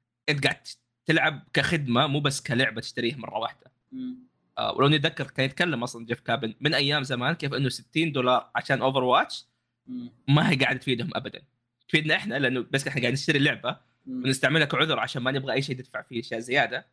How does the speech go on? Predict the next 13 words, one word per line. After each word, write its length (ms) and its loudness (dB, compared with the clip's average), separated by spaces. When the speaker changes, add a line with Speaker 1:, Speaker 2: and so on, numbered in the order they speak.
Speaker 1:
و-، 420 -2
وقاعدين 300 4
نلاحظ 380 0
حتى 400 -4
Overwatch 400 4
one 140 0
يحاولوا 420 2
يحطوا 320 -2
كذا 220 2
أشياء 220 -2
تشت-، 200 -8
يمديك 280 0
تشتريها 600 -2